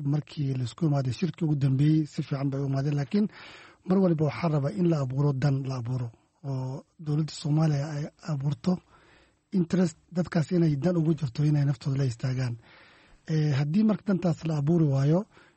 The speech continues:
dowlad kastana waxay fiirinaysaa danteeda gaarka ay fiirinaysaa, eh, oo ah inay bal ka gaabsato, eh, si beddelka ay si orod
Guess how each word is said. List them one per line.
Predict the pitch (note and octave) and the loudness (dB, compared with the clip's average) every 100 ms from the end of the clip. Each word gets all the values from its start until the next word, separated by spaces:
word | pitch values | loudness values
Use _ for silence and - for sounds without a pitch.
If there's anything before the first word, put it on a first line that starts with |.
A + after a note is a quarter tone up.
| _ - | _ 0
dowlad | E3+ F#3 | 2 2
kastana | - D3 E3+ | -2 0 2
waxay | D#3 - C3+ | 2 0 -2
fiirinaysaa | - D#3+ D#3 - | 0 2 2 0
danteeda | B2+ D#3 D#3 C#3 C3 | 0 0 2 0 0
gaarka | D3 D3 - | 2 0 0
ay | B2+ | -4
fiirinaysaa, | A2 C#3 C3+ A2+ B2 A#2 - | -2 -2 -2 -2 -6 -6 -6
eh, | D3 C3+ | -4 -4
oo | E3+ D#3 F#3+ | -4 -4 -4
ah | - - - - _ | -6 -20 -20 -20 _
inay | F#3+ F#3 E3+ | 2 4 4
bal | D3 C#3+ C#3+ E3 | 2 2 0 -2
ka | - D#3 | -2 0
gaabsato, | D3 C3 C3 A#2 D3 D3 G#3+ | 2 0 -4 -2 0 0 -2
eh, | D3+ C3+ C3 B2+ | -2 -2 -2 -4
si | A#2 G3+ | -6 -4
beddelka | D#3+ D3 D3 - D3+ | -2 0 -2 -2 -6
ay | C#3 C#3+ _ _ - | -4 -6 _ _ -16
si | - F#3+ - | -6 -6 -4
orod | G#3+ F3 | -2 0